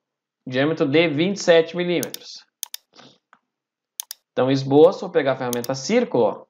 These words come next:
e aqui nesse centro aqui desse círculo, ó, vou fazer um círculo aqui e aqui, no centro desse arco, né? Não é no centro desse círculo.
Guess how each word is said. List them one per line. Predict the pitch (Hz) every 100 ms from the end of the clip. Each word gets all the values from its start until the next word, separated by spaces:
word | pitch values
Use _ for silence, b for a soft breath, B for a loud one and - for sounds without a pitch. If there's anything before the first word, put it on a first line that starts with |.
| -
e | 156
aqui | 165 165
nesse | 226 214 190
centro | - 160 175 160
aqui | 131
desse | 123 123
círculo, | 113 147 - 151
ó, |
vou | 113 113 -
fazer | 120 110
um | 113
círculo | 113 - - 131
aqui | 139 170 214 233 - _ - - - _ _ _ _ - -
e | 170
aqui, | 185 120
no | 110
centro | - 151 156
desse | 165 175 190
arco, | 165 139 -
né? | 110
Não | 110 120
é |
no | 143
centro | 131 120
desse | - -
círculo. | 135 - 101 _